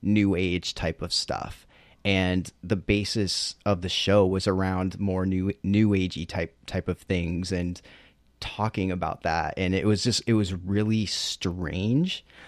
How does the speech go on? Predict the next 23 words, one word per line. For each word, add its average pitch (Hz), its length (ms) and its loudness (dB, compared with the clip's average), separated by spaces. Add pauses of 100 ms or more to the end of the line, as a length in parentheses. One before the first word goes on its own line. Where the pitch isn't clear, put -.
(200)
Um, 87 540 2 (160)
but 107 160 4
it, 101 240 0
it's 110 220 0
not 104 340 4
really 95 280 0
my 87 180 -2
cup - 240 -6
of 80 60 -8
tea. 107 420 -4 (340)
Uh, 98 340 0
there 107 140 2
was 110 420 2
a 113 120 4
really, 98 400 2
really 95 300 0
interesting 92 520 -4
part - 280 -4
to 87 120 -6
me, 95 200 0
though. 87 300 -4
They 90 120 -2
had 107 400 -2